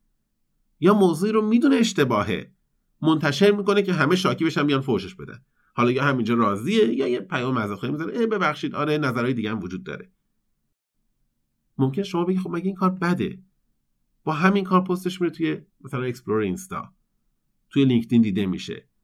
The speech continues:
توی شبکه‌های اجتماعی دیگه ریکامند می‌شه. بله،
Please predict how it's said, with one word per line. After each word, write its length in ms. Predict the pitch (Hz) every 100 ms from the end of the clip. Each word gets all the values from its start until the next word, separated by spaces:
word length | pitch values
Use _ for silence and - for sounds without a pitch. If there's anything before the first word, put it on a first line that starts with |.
| _
توی 120 | - 139
شبکه‌های 380 | 123 113 123
اجتماعی 220 | 123 107 117
دیگه 160 | 120
ریکامند 520 | 117 113 95 101 95
می‌شه. 380 | 90 - - - _ _ _ _ _ _ _ _ _ _ _ _ _ _ _ _ _ _ _ _
بله، 400 | 110 110 82 -